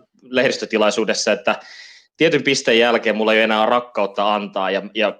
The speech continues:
ja tulee vaan se viha. Ja musta tässä näkyy muun muassa sitä, että mä, mä en myöskään haluaisi toisaalta arvostella niitä ihmisiä, jotka menee hajottaan paikkoja, koska mä en tiedä, mitä kaikkia ihmisiä siellä on joukossa. Jotkut voi olla vaan sellaisia, että niillä ei vaan niinku kerta kaikkiaan nyt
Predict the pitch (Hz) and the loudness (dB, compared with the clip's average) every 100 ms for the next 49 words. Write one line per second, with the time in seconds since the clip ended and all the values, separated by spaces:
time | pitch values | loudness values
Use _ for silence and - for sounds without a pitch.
0 | - 107 127 120 110 104 107 92 101 101 | -2 -2 0 0 2 0 -2 -6 -6 -4
1 | 95 113 113 123 - 123 127 123 120 110 | -4 -6 -6 -6 -4 -4 -4 -2 -6 -4
2 | 104 101 101 - 104 101 92 110 110 120 | -4 -4 -8 -12 -6 -6 -4 -4 -4 -4
3 | 117 - 127 120 120 - 117 107 110 104 | -6 -2 -2 0 0 0 -2 0 -2 -2
4 | 113 110 104 117 110 107 110 107 104 107 | -2 -2 0 -2 -2 -4 -4 -4 -4 -6
5 | 104 104 - 110 110 104 110 101 - 98 | -8 -10 -6 -4 0 0 0 -2 -2 -6
6 | 90 101 98 101 98 117 117 120 110 117 | -2 -4 -2 -6 -6 -4 0 0 0 0
7 | 110 104 - - - - - 127 120 113 | 0 -2 -6 -20 -20 -20 -6 -2 0 -2
8 | 107 - 110 113 104 101 107 107 113 107 | -2 -2 -2 -2 -8 -4 -2 0 2 0
9 | - - 127 127 117 123 120 120 117 113 | -4 -4 -4 -4 -6 0 0 2 0 0
10 | 117 110 107 98 110 107 104 104 104 - | -2 -2 -4 -6 -4 -2 0 -2 -2 -8
11 | - 113 110 101 107 104 - 98 95 | -2 -2 -2 -4 -4 -4 -6 -6 -6